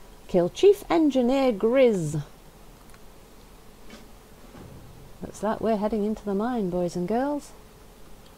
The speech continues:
And there is a scroll on the fence here.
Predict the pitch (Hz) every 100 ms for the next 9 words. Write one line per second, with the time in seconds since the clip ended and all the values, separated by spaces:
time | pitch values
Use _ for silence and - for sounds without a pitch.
0 | - - - - - - - - - -
1 | 175 170 196 185 190 - 175 - - 214
2 | 240 220 277 339 208 202 196 220 233 -
3 | 196 247